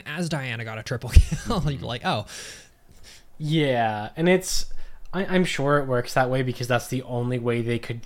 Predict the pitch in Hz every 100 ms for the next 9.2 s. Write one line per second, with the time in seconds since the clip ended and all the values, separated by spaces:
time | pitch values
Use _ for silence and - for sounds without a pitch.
0 | - - 113 110 120 185 - - - -
1 | - 127 120 120 113 127 113 110 139 208
2 | - - - - 143 127 123 107 113 123
3 | 185 254 - - - - - - 127 123
4 | 120 113 113 120 - - - - - 147
5 | 135 139 139 135 127 123 117 139 - 123
6 | 113 117 120 120 - - 120 113 120 131
7 | 139 117 110 120 110 107 117 101 113 110
8 | - 117 113 113 113 113 107 - 107 110
9 | 120